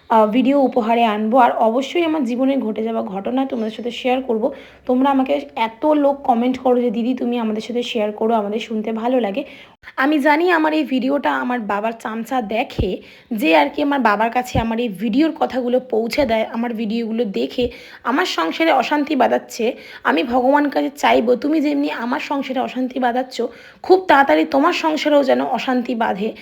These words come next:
কারণ আমার মা ছাড়া আমার বাবা আছে এই দুনিয়াতে, আর তো আমার কেউ নেই। আর তুমি সেইখান থেকে পর্যন্ত আমার থেকে আমার বাবাকে আলাদা করছো, তোমার তো কোনো, কোনোদিনও তোমার ভালো হবে না,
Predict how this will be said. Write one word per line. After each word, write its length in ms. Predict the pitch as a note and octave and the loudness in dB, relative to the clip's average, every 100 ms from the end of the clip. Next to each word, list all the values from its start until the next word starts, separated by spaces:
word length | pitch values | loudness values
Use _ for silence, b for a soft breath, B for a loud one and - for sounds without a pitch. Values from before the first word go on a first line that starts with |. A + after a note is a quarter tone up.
| B B | B B
কারণ 200 | C4+ C#4 | 2 4
আমার 200 | C4 C4 | 4 4
মা 260 | C4+ A#3 B3 | 4 2 0
ছাড়া 260 | B3+ C4 B3+ | 0 0 2
আমার 240 | A#3+ A#3+ | 2 0
বাবা 500 | G#3+ G#3+ A3 C4+ C#4 - | 2 2 4 4 2 -2
আছে 260 | A#3+ A3+ | -4 0
এই 100 | B3 | -2
দুনিয়াতে, 420 | G#3+ A3 A3+ A3 A3 | 0 -2 -2 -2 -4
আর 80 | G#3+ | -4
তো 60 | B3 | -4
আমার 140 | A#3+ | -4
কেউ 260 | B3 B3 B3+ | -2 0 0
নেই। 200 | E4 D4 - B B B | 2 -2 -4 B B B
আর 80 | G3+ | -4
তুমি 200 | C4+ D4 | 0 0
সেইখান 600 | C#4 - C#4+ D4 D#4 E4+ | -2 -2 2 2 0 -2
থেকে 220 | E4 E4+ | 0 -2
পর্যন্ত 420 | D4 C#4+ C#4+ C#4 | 0 0 2 0
আমার 240 | C4+ B3 C4 - | 0 0 -2 -2
থেকে 180 | C4+ C4 | 0 2
আমার 140 | B3+ | 2
বাবাকে 320 | A3+ G#3+ G#3+ | 0 -2 0
আলাদা 340 | A3 G#3 G#3+ C4 | 0 2 2 2
করছো, 400 | A#3+ G#3 - B3+ B B | 0 -4 -2 -4 B B
তোমার 200 | - D4+ | 0 2
তো 100 | C4+ | 2
কোনো, 280 | E4+ - C4+ C4+ b b | 0 4 4 4 b b
কোনোদিনও 420 | - C#4+ D#4+ E4+ | 2 4 6 4
তোমার 260 | E4+ D4 D4+ | 2 0 0
ভালো 320 | A#3 - A#3+ C#4 | -2 -2 0 0
হবে 260 | A3 G#3 | 0 -2
না, 220 | A3 A#3 | -2 -4